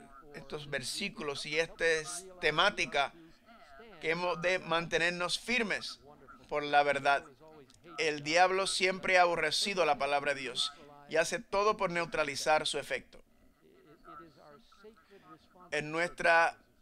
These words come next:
nuestra responsabilidad sagrada, proteger, levantar, prometer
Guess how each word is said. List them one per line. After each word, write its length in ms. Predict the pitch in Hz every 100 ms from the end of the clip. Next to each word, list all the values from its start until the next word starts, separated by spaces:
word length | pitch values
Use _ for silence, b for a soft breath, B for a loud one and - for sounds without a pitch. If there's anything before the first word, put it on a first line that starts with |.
| _ _ _ _ _ _ -
nuestra 500 | 156 143 160 - 170
responsabilidad 680 | 165 165 165 160 165 151 170
sagrada, 720 | - 214 202 190 170 143 147
proteger, 840 | - 170 170 151 165 220 180 - - b b -
levantar, 920 | 151 160 156 151 165 202 226 233 - - -
prometer 720 | 165 160 160 156 196 220 226